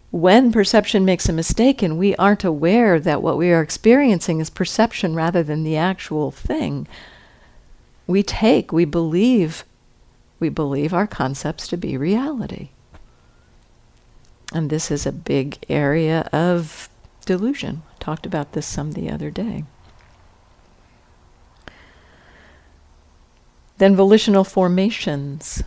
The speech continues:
are understood to be like a well, this is kind of a funny one. A banana tree. Um,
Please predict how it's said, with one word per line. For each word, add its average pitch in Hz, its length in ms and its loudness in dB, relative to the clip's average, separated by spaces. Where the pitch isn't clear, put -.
are 151 280 0
understood 160 520 -2
to 151 100 -6
be 160 180 -2
like 156 640 -2
a 151 500 -2
well, 180 60 -6
this - 160 -10
is - 160 -8
kind 156 180 -6
of 143 60 -6
a 151 40 -2
funny 147 260 -8
one. 135 220 -8
A - 80 8
banana 180 400 6
tree. 143 440 -2
Um, 143 520 -4